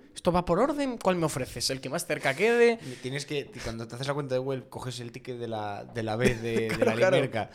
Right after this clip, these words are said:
Speaker 2: Y, "Ah, venga, la
Speaker 1: Bienvenido.
Speaker 2: panadería. Bienvenido a Sevilla". Eh, no, a mí me flipa lo de gritar en internet.
Speaker 1: Sí, las mayúsculas.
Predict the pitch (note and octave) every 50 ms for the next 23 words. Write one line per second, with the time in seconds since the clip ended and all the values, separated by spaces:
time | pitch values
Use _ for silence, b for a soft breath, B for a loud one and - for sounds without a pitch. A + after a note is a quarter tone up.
0 | - - - C3+ - C3 A2+ G#2+ A2 A#2 B2+ A#2 G#2 A2+ A#2 G#2+ F#2 F2+ - -
1 | A#2+ C#3+ E3+ F3 F3 F3+ G3 A3 B3 A#3+ G#3+ F3+ A#2+ - - - - G3+ G#3 D3
2 | D3 C3+ - A2+ A#2 A#2+ A#2+ B2+ C#3+ D3+ D3 C3 C3 A2+ G2+ F2+ E2+ F2 E2+ F2
3 | - B B B F2+ B B B B B B - B2 C3 C3 C3 C3 C3 C3 C3
4 | C3 C3 C3 B2+ B2+ B2+ - - - C#3 C#3 C3 C3 C#3 D3+ D#3+ D3 E3+ E3+ F3
5 | E3+ D#3 C#3 B2+ A#2 G#2 G2+ F#2+ F2+ - G2+ F#2 F2+ F2+ F2+ F2 F2 F2 E2 E2
6 | D#2+ - - _ _ _ _ - - B2+ A2 - - _ _ _ _ _ _ -
7 | B2 - B2+ B2 C3 B2+ C3 - - A2+ B2 - - -